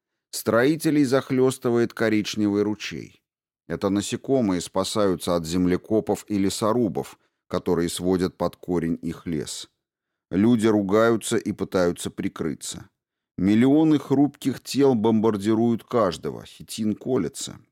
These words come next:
Насекомые крупные, величиной с фалангу какта. Они пытаются грызть даже поезд. Мелких тварей перемалывают механизмы,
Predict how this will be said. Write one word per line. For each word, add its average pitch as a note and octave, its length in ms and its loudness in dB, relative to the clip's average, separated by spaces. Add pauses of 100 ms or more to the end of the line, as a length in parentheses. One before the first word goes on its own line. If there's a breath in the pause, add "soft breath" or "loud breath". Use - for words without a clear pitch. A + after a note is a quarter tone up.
(200)
Насекомые G#2 760 0
крупные, E2 680 -10 (300)
величиной G#2+ 680 -2
с G#2 60 -12
фалангу F#2+ 640 0
какта. - 560 -10 (540)
Они F#2+ 240 2
пытаются A2+ 560 0
грызть G2 460 2
даже F2+ 280 0
поезд. - 680 -6 (360)
Мелких C3+ 540 0
тварей B2 480 2
перемалывают G#2 920 2
механизмы, F2 840 -2